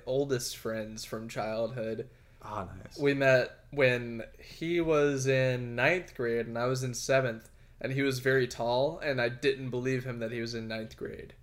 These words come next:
Speaker 1: And then he got a little bit aggravated 'cause he was so tall,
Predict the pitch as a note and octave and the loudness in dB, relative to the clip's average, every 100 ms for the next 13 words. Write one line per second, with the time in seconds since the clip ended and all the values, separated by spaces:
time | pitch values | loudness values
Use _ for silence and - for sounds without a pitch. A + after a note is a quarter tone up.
0 | - - - - A#2 A2+ G#2+ - C3 C3 | -20 -20 -14 -8 -6 -6 -8 -10 -6 2
1 | B2+ A2+ F#2+ A#2 C3 C3+ B2+ A#2 A#2 A#2 | 4 4 0 2 2 4 4 2 2 0
2 | A#2 A2+ A2+ A2+ B2+ - - - - A#2+ | 0 -2 -2 -4 -8 -16 -20 -20 -10 -8
3 | A2+ - A#2 - A#2 B2 C3+ C3+ | -6 -6 -6 -6 -6 -4 -4 -6